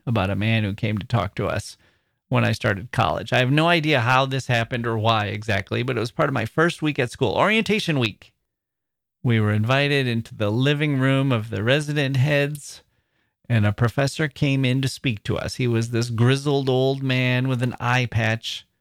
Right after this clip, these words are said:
a mathematician, although he looked more like a pirate or a veteran, someone who,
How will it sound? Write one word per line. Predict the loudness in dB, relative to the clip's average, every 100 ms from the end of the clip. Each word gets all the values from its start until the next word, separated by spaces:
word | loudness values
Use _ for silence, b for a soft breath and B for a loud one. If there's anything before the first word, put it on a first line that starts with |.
| _ _ _ _ _
a | 0
mathematician, | 2 4 2 2 0 0 0 0 0 0 0 -2 b b b
although | 2 4 4
he | 4 2
looked | 2 0 -4
more | -2 0 0
like | 0 -2 -2
a | -6
pirate | -4 -2 0 2 0 0
or | 0 2 2
a |
veteran, | 0 -2 -2 -2 -2 -2 -2 -4 _ _ _ _ _
someone | 0 2 4 4
who, | 4 4 2